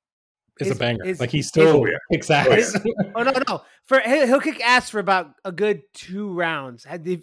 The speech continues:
Speaker 2: did you, if you watched him in the Masters this year, he hung around for about two rounds, bro. Halfway through the third round, bro, you could see it's bad. He can't, he can't finish one.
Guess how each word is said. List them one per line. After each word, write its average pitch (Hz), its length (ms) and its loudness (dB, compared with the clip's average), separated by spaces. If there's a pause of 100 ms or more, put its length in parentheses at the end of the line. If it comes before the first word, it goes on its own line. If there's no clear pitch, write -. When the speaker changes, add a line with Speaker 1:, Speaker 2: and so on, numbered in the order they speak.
Speaker 2:
did 156 160 -16
you, 240 120 -6
if 180 120 -8
you 233 140 -4
watched 208 420 0
him 185 80 -10
in 170 120 -10
the 156 60 -12
Masters 170 420 -6
this 196 220 -14
year, 226 260 -8 (1000)
he 214 160 -2
hung 285 180 2
around 262 380 2
for 185 80 -14
about 185 240 -4
two 220 280 -6
rounds, 185 440 -4
bro. 160 240 -8
Halfway 185 760 -6
through 190 220 -14
the 160 120 -14
third 160 360 -12
round, 151 560 -10 (540)
bro, 156 80 -6
you 143 220 -8
could 143 240 -12
see 127 500 -12 (600)
it's 147 380 -18 (200)
bad. 101 340 -20
He 165 120 -16
can't, 190 320 -4
he 170 100 -10
can't 170 340 -8
finish 151 400 -10
one. 95 220 -20